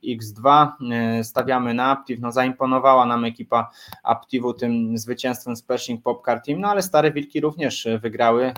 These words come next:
z Beniaminkiem, z mistrzem Ligi E z ubiegłego sezonu, z Z Z Team, więc, e, ten typ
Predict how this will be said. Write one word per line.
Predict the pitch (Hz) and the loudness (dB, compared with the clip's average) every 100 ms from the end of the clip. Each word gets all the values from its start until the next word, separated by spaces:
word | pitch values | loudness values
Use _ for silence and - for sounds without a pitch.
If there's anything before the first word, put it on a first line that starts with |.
| 110 | -8
z | 107 | -8
Beniaminkiem, | 104 117 113 113 127 120 | -6 -4 -2 -4 -8 -12
z | 113 | -10
mistrzem | 127 - 120 | -10 -10 -6
Ligi | 113 110 110 | -6 -4 -2
E | 117 | -2
z | 117 | -4
ubiegłego | 107 107 120 117 | -10 -6 -4 -4
sezonu, | 110 104 107 117 | -8 -10 -8 -8
z | 113 | -6
Z | 117 113 | -8 -6
Z | 104 - | -10 -8
Team, | 117 143 _ - - _ - | -10 -10 _ -20 -20 _ -10
więc, | 107 123 139 - 123 | -2 -2 -2 -4 -2
e, | 120 120 | 0 0
ten | 120 123 | 0 -6
typ | 120 143 | -4 -8